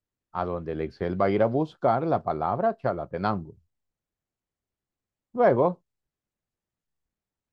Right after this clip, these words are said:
nos vamos a ir a la ficha inicio, grupo estilos,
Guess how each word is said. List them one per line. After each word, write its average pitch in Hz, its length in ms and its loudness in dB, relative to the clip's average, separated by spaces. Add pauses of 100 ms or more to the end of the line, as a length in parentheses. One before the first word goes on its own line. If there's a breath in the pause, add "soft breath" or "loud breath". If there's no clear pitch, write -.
(200)
nos - 120 -6
vamos 151 240 2
a 143 40 0
ir 139 120 2
a 131 240 2 (1000)
la 135 180 0
ficha 139 440 -2
inicio, 156 580 -4 (1700)
grupo 147 720 -2
estilos, 127 1080 -2